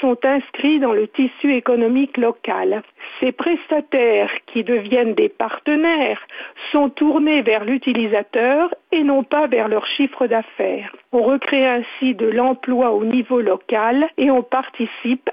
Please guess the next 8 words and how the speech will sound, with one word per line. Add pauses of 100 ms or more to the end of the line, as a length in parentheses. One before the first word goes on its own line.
(120)
à
l'animation
économique
du
territoire. (560)
Un
autre
aspect